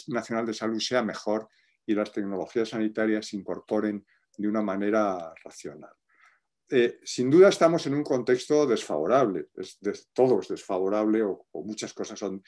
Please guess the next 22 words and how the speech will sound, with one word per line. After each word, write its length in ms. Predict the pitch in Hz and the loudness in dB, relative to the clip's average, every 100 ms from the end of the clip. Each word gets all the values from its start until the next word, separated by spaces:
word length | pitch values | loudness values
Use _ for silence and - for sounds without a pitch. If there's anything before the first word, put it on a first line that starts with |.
| - _ _ _ - | -20 _ _ _ -8
desfavorables 760 | 101 - 104 104 107 117 123 | -6 0 0 4 4 2 0
en 80 | 104 | -2
este 200 | 92 98 | -8 -10
momento. 460 | 87 120 135 107 82 | -6 -4 -6 -6 -8
La 140 | 87 | -6
pandemia 680 | 87 90 95 101 117 131 135 _ _ _ | -6 -6 -4 -2 0 0 -2 _ _ _
absorbe 640 | 98 104 - 120 117 113 | -8 -6 0 2 4 4
la 120 | 107 101 | 4 2
atención 600 | 107 98 - 117 110 98 | 0 -6 -4 0 2 2
de 120 | 95 | -2
todos 460 | - 127 123 139 - | 4 4 4 2 -2
y 40 | |
desde 260 | 98 92 95 | -4 -2 -2
luego 380 | 104 113 127 - - _ _ | 0 2 0 -4 -20 _ _
de 180 | - 104 | -4 0
las 200 | 104 101 | 0 0
administraciones 760 | 101 98 95 - 87 110 107 107 | -4 -4 -6 -6 -6 -4 -6 -4
públicas 680 | 113 110 110 117 127 - - | -2 0 0 0 -2 -4 -6
y 80 | 110 | -2
los 500 | 101 92 80 - - | 0 -2 -6 -14 -18
responsables 800 | 95 98 - 90 87 92 92 95 | -10 -10 -10 -14 -12 -10 -8 -10
políticos. 640 | - 76 76 _ - _ | -14 -16 -18 _ -20 _